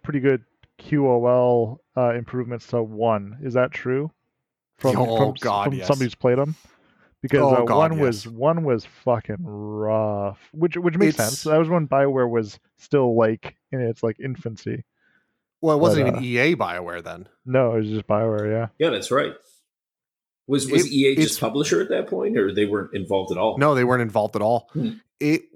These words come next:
Speaker 2: was rough all the way through. Even playing one, the graphics, so playing Mass Effect one, I could probably never replay it. Like, it's just not even a chance. Like, I could not play the original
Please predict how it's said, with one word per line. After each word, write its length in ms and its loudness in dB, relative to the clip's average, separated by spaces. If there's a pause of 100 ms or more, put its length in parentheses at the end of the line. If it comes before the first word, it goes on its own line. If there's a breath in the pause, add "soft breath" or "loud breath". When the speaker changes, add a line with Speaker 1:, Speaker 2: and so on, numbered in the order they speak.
(140)
Speaker 2:
was 480 0
rough 640 -2 (460)
all 260 4
the 80 2
way 140 0
through. 200 -4
Even 280 0
playing 340 -2
one, 360 0
the 80 0
graphics, 500 -2 (340 loud breath)
so 340 0 (340)
playing 380 0
Mass 220 0
Effect 200 -4
one, 220 0
I 140 2
could 280 -4
probably 440 -2
never 360 0
replay 400 -6
it. 60 -8
Like, 140 -6
it's 220 0
just 200 -2
not 240 2
even 200 0
a 40 0
chance. 420 -10
Like, 140 -2
I 140 0
could 200 -2
not 220 0
play 140 -2
the 100 -2
original 480 -4